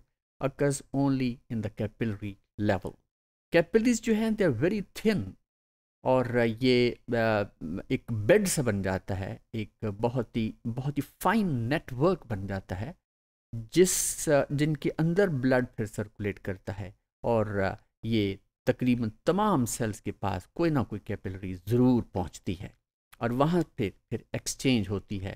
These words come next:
अ, गैसियस की और ऑक्सीजन से सप्लाई, सॉरी, अ, ये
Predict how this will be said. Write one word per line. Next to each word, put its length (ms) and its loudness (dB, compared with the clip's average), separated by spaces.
अ, 220 0
गैसियस 800 0
की 280 -10
और 320 -2
ऑक्सीजन 640 -2
से 80 -4
सप्लाई, 580 -6
सॉरी, 300 -2
अ, 180 2
ये 500 0